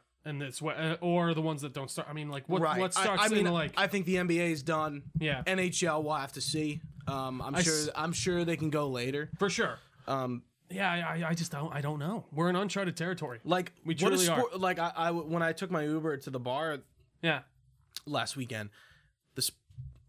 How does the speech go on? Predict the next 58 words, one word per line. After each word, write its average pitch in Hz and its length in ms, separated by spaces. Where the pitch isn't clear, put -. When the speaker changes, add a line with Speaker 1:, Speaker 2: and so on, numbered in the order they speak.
Speaker 2:
I 127 100
mean, 120 320
at 131 160
that 143 180
point, 127 240
what 123 100
do 151 40
sports - 400
radio 135 320
people 123 240
talk 127 260
about? 104 260
Speaker 1:
Literally. 180 360
Speaker 2:
The 143 80
coronavirus. 123 800
Speaker 1:
Yeah, 208 160
Speaker 2:
'Cause - 140
Speaker 1:
that's 170 140
Speaker 2:
it's - 60
Speaker 1:
it. 214 60
Speaker 2:
all 143 180
they 131 120
can. 120 300
Speaker 1:
Dude, 208 180
I, 185 120
my 190 180
news 190 340
stuff 170 300
I 156 80
watch, 147 480
literally 185 420
every 175 240
goddamn 165 540
video 156 340
is 135 200
coronavirus. 127 760
And 160 100
it's 160 120
like, 170 140
you 165 100
can't 202 200
escape 175 380
it. - 60
Speaker 2:
And, 214 160
Speaker 1:
And 180 180
that's 185 100
Speaker 2:
and, 226 100
Speaker 1:
the - 60
Speaker 2:
and, 233 100
Speaker 1:
sucky 196 80
Speaker 2:
and 226 80
that's 233 160
Speaker 1:
part. 254 100
Speaker 2:
the 226 60
thing. 233 120
It's 170 140
just 170 160
like, 175 200